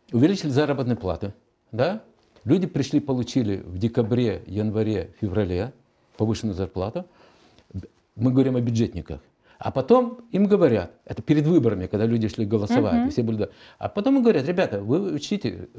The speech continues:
Speaker 1: это было даже раньше, э, как бы было решение, о том, что вакансии девяносто девятый, э, двухтысячи девятнадцатый год не занимаются те, которые есть, первое.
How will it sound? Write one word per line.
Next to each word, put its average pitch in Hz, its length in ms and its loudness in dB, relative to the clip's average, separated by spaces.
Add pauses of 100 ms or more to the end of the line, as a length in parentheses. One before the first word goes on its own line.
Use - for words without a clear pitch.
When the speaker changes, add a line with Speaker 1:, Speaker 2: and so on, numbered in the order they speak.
(100)
Speaker 1:
это 123 180 -2
было 123 220 0
даже 113 360 -2
раньше, 127 300 -4 (120)
э, 98 380 -4
как 104 120 -6
бы 98 160 -4
было 95 280 -4 (140)
решение, 98 460 -4 (460)
о 123 100 -2
том, 175 240 2
что 104 320 -4
вакансии 113 760 -2 (240)
девяносто 123 380 0
девятый, 110 380 -2
э, 123 280 2
двухтысячи 120 580 -4
девятнадцатый 117 460 -2
год 101 200 -4
не 123 80 0
занимаются 107 580 -2
те, - 100 -8
которые 120 400 0
есть, 143 240 -2 (160)
первое. 131 400 0